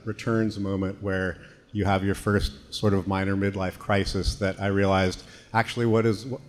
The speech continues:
really the part of all this that I enjoy is the writing part. Like, I like doing an art show 'cause I get to write a catalog. I like, um, you know, just writing the press releases for these videos more than actually doing the <laughs> video itself. And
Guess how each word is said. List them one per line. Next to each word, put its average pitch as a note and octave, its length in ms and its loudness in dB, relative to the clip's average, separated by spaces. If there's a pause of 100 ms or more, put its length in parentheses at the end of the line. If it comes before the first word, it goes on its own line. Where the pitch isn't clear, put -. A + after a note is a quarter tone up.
really B2+ 200 6
the A2 140 2
part D#3 380 6
of B2 80 4
all A2 160 6
this G#2+ 180 0
that G2+ 140 -4
I G2+ 80 2
enjoy G2+ 460 2
is F#2+ 120 2
the G2+ 100 -2
writing G2+ 380 2
part. F2 260 -2
Like, F2 140 -4
I G2 80 2
like G#2 200 2
doing A#2 200 4
an G#2+ 60 2
art B2 200 0
show A#2+ 220 -2
'cause G#2+ 140 0
I - 20 4
get G#2 140 -2
to A2 100 -8
write A2 160 2
a A2 60 -2
catalog. F2 560 -2
I F2+ 60 -4
like, G2 240 0 (500)
um, F2+ 400 0 (560)
you A#2 120 0
know, F2 280 0 (200)
just - 280 -6 (160)
writing A2+ 360 2
the G#2 60 0
press C3+ 380 0
releases G2 500 -2
for G2+ 140 -6
these F#2+ 200 -4
videos F#2+ 480 -2
more F#2+ 140 -4
than F#2 140 -4
actually F#2+ 400 -6
doing G#2 280 -2
the F#2+ 80 -4
<laughs> A2 120 0
video A#2 260 4
itself. - 640 0
And G#2+ 160 -2